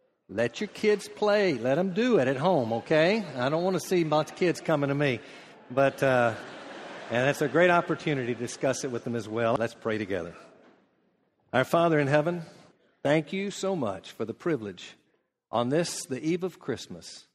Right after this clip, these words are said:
to be reminded of the great story that salvation is of you and that you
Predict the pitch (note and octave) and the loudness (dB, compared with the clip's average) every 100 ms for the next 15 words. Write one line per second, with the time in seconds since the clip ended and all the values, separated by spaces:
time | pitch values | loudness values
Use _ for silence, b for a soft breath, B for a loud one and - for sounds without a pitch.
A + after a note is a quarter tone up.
0 | _ _ _ _ - C#3 C3 B2+ C#3 D#3 | _ _ _ _ -2 2 2 2 2 2
1 | D#3+ D3+ B2+ A2+ C3+ D#3 D3+ - - B2+ | 0 0 -2 -2 -2 -2 -4 -10 -10 -6
2 | G#2 F2+ E2+ E2+ _ _ _ _ _ _ | -6 -6 -10 -16 _ _ _ _ _ _
3 | _ - - C3 C3 C3+ D3 D#3+ - D#3+ | _ -14 -6 0 2 4 2 0 -4 -6
4 | D#3 D3 C3 A#2 G#2 G2+ F#2+ G2 _ _ | -6 -6 -4 -6 -6 -6 -8 -12 _ _
5 | _ _ _ _ _ _ _ _ _ _ | _ _ _ _ _ _ _ _ _ _
6 | - A#2+ A#2 A2 A2+ B2 | -6 -2 -2 -4 -4 -4